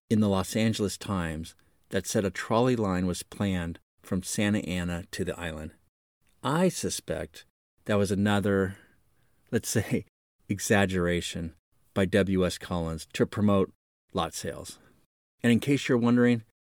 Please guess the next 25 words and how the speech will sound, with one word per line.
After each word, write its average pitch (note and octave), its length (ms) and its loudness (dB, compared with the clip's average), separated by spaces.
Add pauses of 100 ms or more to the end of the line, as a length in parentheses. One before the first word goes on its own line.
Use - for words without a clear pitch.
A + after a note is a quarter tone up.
(140)
the G2+ 180 2
Balboa G2+ 520 4
Island A2+ 300 2
Bridge F2+ 540 0 (180)
has G2 180 -4
been F#2 200 0
rebuilt G2 680 4
either G2+ 200 -4
partially A2+ 580 -2
or - 180 -4
totally F2+ 540 2 (220)
four B2 320 6
times F#2 500 -2
since - 240 -8
nineteen F#2 320 -2
twelve. - 480 -8 (500)
In G#2 60 -2
nineteen G2 280 -2
twenty-four, C3+ 800 4 (420)
the G2+ 100 -2
concrete A2 460 0
version G#2 420 0
in G2 140 -4
nineteen F#2 320 -4
twenty-eight G#2 680 0